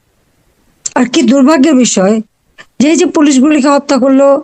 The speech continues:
আমাদের অগণিত আওয়ামী লীগ নেতাকর্মীকে হত্যা করেছে, চোদ্দ দলের নেতা,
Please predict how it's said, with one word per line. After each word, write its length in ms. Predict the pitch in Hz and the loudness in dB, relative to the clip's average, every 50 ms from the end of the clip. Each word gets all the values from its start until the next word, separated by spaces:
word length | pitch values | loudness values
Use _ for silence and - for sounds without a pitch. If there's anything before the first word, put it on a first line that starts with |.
| _ _ - | _ _ -4
আমাদের 380 | 233 240 240 254 254 247 262 247 | -2 0 2 2 2 2 2 0
অগণিত 360 | 233 233 254 277 269 214 254 | 2 2 0 0 0 0 0
আওয়ামী 240 | 247 226 220 240 254 | 0 0 0 0 0
লীগ 120 | 269 247 | 0 0
নেতাকর্মীকে 600 | 247 220 202 226 247 240 - 262 269 277 - 277 | 0 0 0 -2 -4 -2 -2 0 0 0 0 0
হত্যা 260 | 262 254 226 - 262 | -2 -2 -2 -4 -4
করেছে, 500 | 208 254 254 254 254 - - 277 277 277 269 | -2 0 -2 -2 -2 -4 -4 -2 -2 -2 -4
চোদ্দ 240 | - 247 202 185 214 | -4 -4 -2 -2 -2
দলের 340 | 202 220 220 247 254 262 262 | 0 0 0 0 2 2 2
নেতা, 420 | 262 254 - - 262 254 262 254 | 0 0 0 -2 -2 0 0 -2